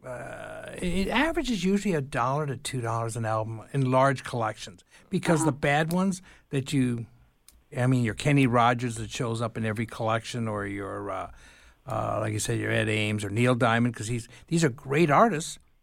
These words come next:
Speaker 1: but, um, they sold millions of albums, and you got one of 'em, you
Speaker 2: Uh-huh.
Speaker 1: know, and the people who don't really want, you know,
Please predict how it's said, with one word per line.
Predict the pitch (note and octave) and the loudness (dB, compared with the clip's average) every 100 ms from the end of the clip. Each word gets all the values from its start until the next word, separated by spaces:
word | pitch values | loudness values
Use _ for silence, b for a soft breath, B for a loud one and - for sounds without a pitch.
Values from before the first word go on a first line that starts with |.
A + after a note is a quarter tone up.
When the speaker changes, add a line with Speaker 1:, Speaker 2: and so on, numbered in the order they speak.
| _ _ _ C3 - | _ _ _ -14 0
Speaker 1:
but, | E3 G3 E3+ F3+ - _ - | 2 4 2 -4 -14 _ -10
um, | D3 C#3+ C#3+ C3+ C3+ - - _ | -2 0 0 -2 -4 -12 -20 _
they | - D#3 | -2 0
sold | - D3 D3 | 4 4 4
millions | C#3+ F#3 G3+ | 6 6 4
of | F3+ | 2
albums, | C3 C3 G#3 - | 2 2 0 0
and | C3+ B2+ | -2 -2
you | C3 | 0
got | D3 F3 E3 | 4 4 4
one | A3+ | 2
of | A3 | 2
'em, | A2+ F#2 _ _ - | 0 -6 _ _ -6
you | C3 | 0
Speaker 2:
Uh-huh. | D3 | 2
Speaker 1:
know, | B2 B2+ C3+ | 2 0 -2
and | B2 B2+ | -2 -2
the | A#2 | 0
people | E3 D3+ | -2 0
who | C#3+ | 0
don't | C#3 D3 | 2 0
really | C#3 C#3+ | 2 2
want, | C3 E3+ G#3+ - | 4 2 2 -2
you | C3 B2+ C3+ | -10 -4 0
know, | C#3 | 2